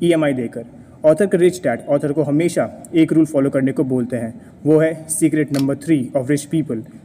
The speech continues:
mind your own business। Financially struggle उन्हें होती है जो अपनी पूरी ज़िंदगी किसी और के लिए काम करते हैं। इन लोगों के पास at the end कुछ नहीं रह जाता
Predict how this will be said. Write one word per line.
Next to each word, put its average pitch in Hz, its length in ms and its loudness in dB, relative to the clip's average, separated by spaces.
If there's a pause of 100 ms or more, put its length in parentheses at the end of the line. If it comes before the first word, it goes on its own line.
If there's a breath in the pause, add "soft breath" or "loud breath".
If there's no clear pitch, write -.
(120)
mind 160 320 4
your 160 160 2
own 135 220 0
business। 143 320 -2 (480 loud breath)
Financially 190 360 0
struggle 147 400 0 (100)
उन्हें 175 180 4
होती 156 280 2
है 147 220 0 (220 loud breath)
जो 175 120 4
अपनी 180 180 2
पूरी 175 300 2
ज़िंदगी 147 560 0 (220 loud breath)
किसी 165 200 2
और 156 240 4
के 156 100 -2
लिए 143 100 0
काम 127 220 -2
करते 127 280 -6
हैं। 117 240 -4
इन 214 60 6
लोगों 202 220 4
के 185 100 0
पास 165 360 2
at 151 80 -2
the 156 160 0
end 160 200 0
कुछ 175 280 -2
नहीं 165 120 4
रह 143 120 4
जाता 123 580 -6